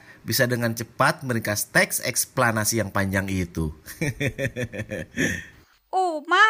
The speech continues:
Speaker 2: harus bagi tipsnya nih. Bagaimana caranya menyajikan ringkasan teks eksplanasi? Seperti contoh teks virus corona tadi.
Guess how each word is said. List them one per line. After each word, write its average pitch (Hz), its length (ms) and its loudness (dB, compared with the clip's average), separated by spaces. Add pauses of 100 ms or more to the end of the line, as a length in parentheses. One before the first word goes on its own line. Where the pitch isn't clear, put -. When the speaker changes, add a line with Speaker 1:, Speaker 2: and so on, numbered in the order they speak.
(140)
Speaker 2:
harus 415 240 0
bagi 339 400 4
tipsnya 427 760 2 (100)
nih. 466 560 0 (320)
Bagaimana 277 960 0
caranya 294 880 4
menyajikan 320 720 -2
ringkasan 294 560 2
teks 285 320 -4
eksplanasi? 320 1040 2 (480)
Seperti 320 480 -2
contoh 311 480 2
teks 311 320 -2
virus 311 400 -2
corona 302 400 4
tadi. 349 800 4